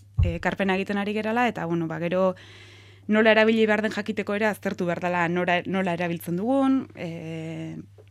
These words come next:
nola erabili izan dugun, eta pixka bat, ba, pista batzuk emango alditugu, ez dakit, <laughs> bai.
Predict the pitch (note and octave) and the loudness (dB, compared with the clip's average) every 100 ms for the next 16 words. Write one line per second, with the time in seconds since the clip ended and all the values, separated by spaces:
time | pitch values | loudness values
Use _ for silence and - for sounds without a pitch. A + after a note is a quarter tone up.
0 | - - - - - - F3+ F3+ F3 E3+ | -20 -20 -20 -20 -12 -4 -2 0 0 0
1 | E3+ - F3 E3+ B3 C#4 C4+ F#3+ D#3+ D#3+ | -2 -4 -6 -4 -2 0 0 -2 -6 -8
2 | D#3 D#3 - - - - F3 E3+ D#3+ D#3+ | -8 -10 -14 -20 -20 -12 -8 -8 -8 -10
3 | D3 D3 D3+ - - - - - - - | -10 -12 -16 -20 -20 -20 -20 -20 -20 -10
4 | - G#3+ G#3+ G#3+ A3 G#3 G#3 G3+ F#3+ F3 | -2 0 2 2 2 2 2 2 2 2
5 | E3 F3+ F3+ B3 C4+ F#3+ G3+ F#3 D#3+ G3 | 0 -2 -4 -4 -2 -2 -4 -4 -2 -2
6 | E3+ C#3+ F3 | -4 -4 -4